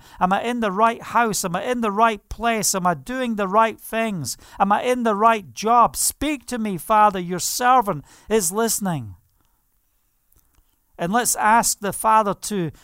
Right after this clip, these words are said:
bring our lives into spiritual alignment so we can be more effective for the purpose of the King. Hallelujah. We've got Richard down there in Pakistan. Bless you, brother.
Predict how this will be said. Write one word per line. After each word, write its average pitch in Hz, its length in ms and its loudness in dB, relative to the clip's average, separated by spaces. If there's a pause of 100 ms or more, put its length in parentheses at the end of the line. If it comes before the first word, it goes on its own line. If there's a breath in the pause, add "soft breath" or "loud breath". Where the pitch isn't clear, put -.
(160 soft breath)
bring 233 300 0
our 208 180 6
lives 208 520 2
into 185 460 -4 (180 soft breath)
spiritual 254 760 0
alignment 208 600 2
so - 180 -2
we 226 200 -4
can 226 180 -4
be 208 160 -4
more 240 300 4
effective 233 580 -2
for - 160 -6
the 185 100 -4
purpose 233 600 -2
of 214 300 2
the 185 140 -2
King. 190 640 -6 (800)
Hallelujah. 202 560 0
We've 160 140 -6
got 185 180 -2
Richard 214 380 -4
down 214 200 0
there 208 140 -2
in 170 120 -4
Pakistan. 196 680 -2
Bless 190 380 0
you, 180 80 -8
brother. 175 400 2